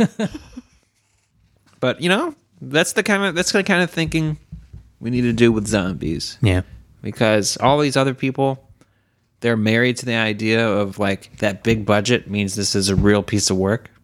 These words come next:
Speaker 2: But no, the work is what makes it a real piece of work.
Speaker 1: That's right.
Speaker 2: And we're gonna do the work to get all that special elements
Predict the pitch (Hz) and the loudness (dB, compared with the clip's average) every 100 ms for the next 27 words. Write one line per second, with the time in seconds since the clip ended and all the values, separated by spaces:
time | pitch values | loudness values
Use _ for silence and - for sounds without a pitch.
0 | _ _ _ _ _ - - - 101 62 | _ _ _ _ _ -20 -14 -4 -2 -2
1 | - - - _ _ - 107 123 156 120 | -6 -20 -20 _ _ -4 2 2 2 -2
2 | 113 - 90 98 87 - 87 90 87 - | -8 -8 -10 -10 -10 -12 -14 -12 -14 -14
3 | - 78 85 85 - - - - 110 101 | -14 -12 -12 -12 -14 -20 -20 -8 -4 0
4 | 127 113 - - _ _ _ _ _ 85 | -2 -2 -8 -20 _ _ _ _ _ -4
5 | 101 123 127 113 113 107 104 117 120 - | 2 2 4 2 2 2 4 2 0 -6
6 | _ _ - 110 123 117 117 113 - - | _ _ -14 -6 -2 -2 0 -2 -2 -4
7 | 120 113 113 107 117 120 135 - | -4 -2 -2 0 -2 -2 -4 -4